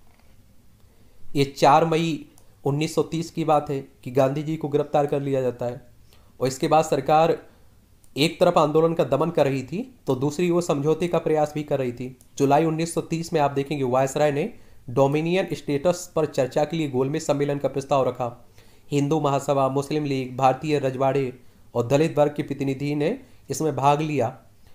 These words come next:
और आप देखेंगे बारह नवंबर उन्नीस सौ तीस से उन-, उन्नीस जनवरी उन्नीस सौ इकतीस तक चला ये पहला गोलमेज सम्मेलन, किंतु कांग्रेस के सम्मेलन में भाग न लेने के कारण सम्मेलन असफल हो गया।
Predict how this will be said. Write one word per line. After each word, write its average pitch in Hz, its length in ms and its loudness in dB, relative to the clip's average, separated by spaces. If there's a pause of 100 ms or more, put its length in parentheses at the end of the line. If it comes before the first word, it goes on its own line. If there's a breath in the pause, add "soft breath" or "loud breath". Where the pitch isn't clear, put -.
(260 soft breath)
और 123 140 2
आप 135 120 4
देखेंगे 143 360 -2
बारह 131 320 2
नवंबर 151 320 0
उन्नीस 143 300 0
सौ 147 80 -2
तीस 147 280 -6
से 143 220 -2
उन-, 127 340 -6 (420 soft breath)
उन्नीस 143 380 -2
जनवरी 139 280 0
उन्नीस 135 320 -4
सौ 131 300 -2
इकतीस - 500 -4
तक 131 120 -2
चला 120 220 -4
ये 123 240 -6 (840 soft breath)
पहला 135 280 2
गोलमेज 123 500 -2
सम्मेलन, 120 300 -4
किंतु 139 380 -2
कांग्रेस 151 400 0
के 160 100 -4
सम्मेलन 143 360 0
में 147 160 0
भाग 135 200 0
न 143 120 0
लेने 135 280 0
के 143 120 -4
कारण 143 300 -2 (300 soft breath)
सम्मेलन 143 560 0
असफल 131 440 -2
हो 117 140 -6
गया। 117 200 -8